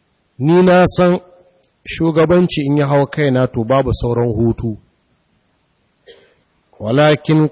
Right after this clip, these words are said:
qallattu amran aziman mali bihi min taqa." Ya ce, "Sai dai ni na shiga cikin wani al'amari da aka aza min na jagoranci,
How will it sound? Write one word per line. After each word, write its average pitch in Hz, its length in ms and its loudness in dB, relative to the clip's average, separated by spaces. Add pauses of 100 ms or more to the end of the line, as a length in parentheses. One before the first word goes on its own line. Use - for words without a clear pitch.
qallattu 135 600 0 (120)
amran 143 400 2
aziman 135 760 2
mali 139 500 0
bihi 120 340 -2
min 113 240 0
taqa." - 460 -4 (1120)
Ya 123 60 -10
ce, 120 160 -8
"Sai 160 300 0
dai 160 180 2
ni 160 160 4
na 165 260 4
shiga 135 240 -2
cikin 143 360 -2
wani 147 180 2
al'amari 135 680 -2
da 127 120 0
aka 135 240 -4
aza 123 360 0
min 117 200 -2
na 117 120 0
jagoranci, 120 920 0